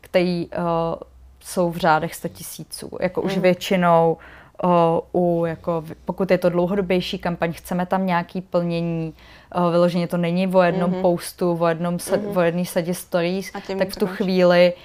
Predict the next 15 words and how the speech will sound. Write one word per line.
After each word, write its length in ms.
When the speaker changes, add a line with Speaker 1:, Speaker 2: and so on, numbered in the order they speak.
Speaker 1:
vždycky 440
jako 200
už 120
bychom 280
měli 260
počítat. 580
Jako 260
když 480
za 160
mnou 200
přijde 300
značka 380
a 40
řekne 300
mi, 260